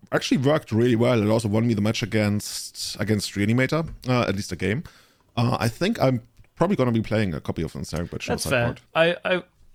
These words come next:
Speaker 2: I was, like, super off it for ages when, before Initiative was a thing and stuff, and then Initiative came, and
Speaker 1: Mm-hmm.
Speaker 2: I've just got so used to not playing with it, but I could see it being
Speaker 1: Yeah.
Speaker 2: okay.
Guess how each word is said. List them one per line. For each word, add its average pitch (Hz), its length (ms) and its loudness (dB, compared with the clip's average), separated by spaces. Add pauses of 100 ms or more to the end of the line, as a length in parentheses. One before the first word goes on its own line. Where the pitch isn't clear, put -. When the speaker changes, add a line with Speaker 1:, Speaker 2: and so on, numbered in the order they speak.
Speaker 2:
I 170 80 6
was, 180 120 4
like, 175 120 2
super 185 300 -2
off - 120 -4
it - 80 -14
for 147 140 -2
ages 127 340 0
when, 120 340 0
before 123 360 -2
Initiative 117 380 -2
was 117 120 -6
a 107 60 -4
thing 117 360 -4
and 117 100 -6
stuff, 113 240 -8
and 135 80 -10
then 131 60 -4
Initiative 120 320 -4
came, 120 280 0
and 117 140 0
Speaker 1:
Mm-hmm. - 40 -16 (360)
Speaker 2:
I've 143 180 0
just 165 220 -6
got - 180 -8
so - 240 -2
used 117 300 -2
to 131 60 -8
not 117 160 -6
playing 120 220 -4
with 127 160 -4
it, - 140 -4 (160)
but - 180 -8 (600)
I - 80 -2
could 123 160 -10
see - 120 -8
it 104 60 -18
being 104 200 -10
Speaker 1:
Yeah. 107 60 -2
Speaker 2:
okay. 117 180 -4